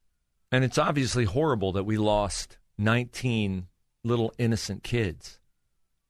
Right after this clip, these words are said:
a week ago Tuesday. When did we lose the eighteen-year-old? When did we lose the shooter? When did somebody put something in his mind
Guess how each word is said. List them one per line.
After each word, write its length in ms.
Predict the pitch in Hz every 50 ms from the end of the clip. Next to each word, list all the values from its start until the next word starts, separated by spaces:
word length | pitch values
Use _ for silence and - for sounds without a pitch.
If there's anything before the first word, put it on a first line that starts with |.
| _ _ _ _ _ _ _ _ _ _ _ -
a 80 | - 110
week 220 | 107 123 123 -
ago 240 | 117 98 107 101 98
Tuesday. 560 | 95 - 127 135 143 - - 90 67 - - _ _ _ _ _ _ _ _ _ _ _ _ _ _
When 200 | - 117 156 190
did 180 | 202 196 165 131
we 140 | 139 143 127
lose 840 | 117 104 107 123 123 120 113 107 104 98 90 - - - - - _ _ _ _ _ _ _ _ _ _ -
the 200 | 95 110 117 101
eighteen-year-old? 760 | 90 90 90 - - 92 85 80 71 67 64 - - - - _ _
When 200 | - 113 143 165
did 160 | 165 156 120
we 100 | 131 131
lose 440 | 113 101 101 117 117 117 110 90 82
the 120 | - 87
shooter? 480 | - - - - 98 82 - - - - _ _ _ _ _ _ _ _ _ _ _ _ _ _ _ _ _ _ _ _ _ _ _ _ _ _ _ _ _ _
When 160 | - 151 185 214
did 100 | 214 160
somebody 320 | - 202 180 170 143 135
put 260 | 120 - - 135 135
something 320 | - 139 131 120 - 120 113
in 120 | 107 104
his 260 | 98 107 113 110 90
mind 540 | 98 98 98 95 95 92 87 85 80 76 -